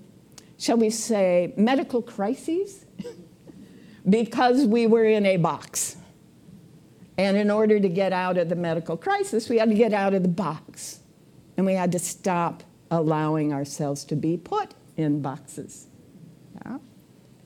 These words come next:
So we begin the process. "All right, I'm not gonna do this, I'm not gonna do that. No, I'm not gonna do that anymore. And no, I don't care what you say,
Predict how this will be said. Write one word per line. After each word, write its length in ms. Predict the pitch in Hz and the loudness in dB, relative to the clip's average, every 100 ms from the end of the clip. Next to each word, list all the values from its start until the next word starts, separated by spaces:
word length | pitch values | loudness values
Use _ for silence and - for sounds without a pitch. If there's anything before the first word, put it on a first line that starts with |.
| - - - - - - - - - | -20 -20 -20 -20 -20 -20 -20 -20 -12
So 840 | - - 269 226 214 208 208 202 214 | -6 0 2 4 4 4 2 0 -2
we 240 | 175 202 | 0 2
begin 520 | 180 196 170 208 226 | 2 2 2 2 4
the 100 | 233 | 2
process. 960 | 226 226 208 214 - 170 151 - - - - _ _ _ - - _ - - - - - | 0 -2 -2 -2 -4 -6 -8 -16 -18 -20 -20 _ _ _ -20 -20 _ -20 -20 -20 -16 -2
"All 160 | 220 | 2
right, 220 | 247 143 - - - - - | 2 0 -6 -20 -20 -10 -2
I'm 140 | 190 | 0
not 180 | 190 202 | 0 0
gonna 160 | 180 | 0
do 160 | 175 170 | 2 2
this, 320 | 208 262 240 | 4 2 0
I'm 140 | 180 185 | -4 -2
not 160 | 170 | -2
gonna 180 | 185 190 | -2 0
do 180 | 190 220 | 0 0
that. 360 | 202 170 160 - | 0 0 -4 -6
No, 280 | 175 185 180 | 0 0 2
I'm 120 | 190 | 0
not 160 | 196 196 | -2 0
gonna 160 | 247 262 | 2 2
do 160 | 269 | 2
that 260 | 254 220 196 | 2 0 -2
anymore. 680 | 180 175 160 147 147 170 180 - - - | 0 0 0 0 0 -2 -6 -20 -20 -12
And 220 | - 208 208 | -2 2 4
no, 200 | 208 208 | 4 2
I 100 | 208 | 0
don't 200 | 233 320 | -2 -2
care 200 | - 330 | -2 2
what 240 | 294 - | 2 4
you 220 | 226 220 | 4 4
say, 400 | 226 - 185 185 | 2 0 0 0